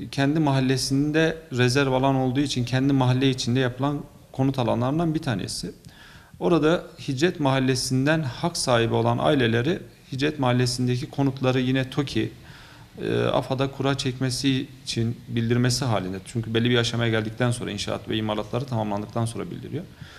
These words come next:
Bildirmesi halinde biz kuralarını Hicret Mahallesi'nden hak sahibi olan aileler için çekeceğiz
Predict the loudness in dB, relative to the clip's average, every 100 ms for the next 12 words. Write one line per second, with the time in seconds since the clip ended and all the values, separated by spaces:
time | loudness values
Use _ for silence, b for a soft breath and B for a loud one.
0 | B B B -4 2 2 2 2 2 2
1 | 0 -2 -4 -2 0 2 0 0 0 0
2 | 2 2 0 -2 -2 -2 -2 -2 0 0
3 | 0 2 2 0 -2 -4 -6 -4 -4 -2
4 | -4 -6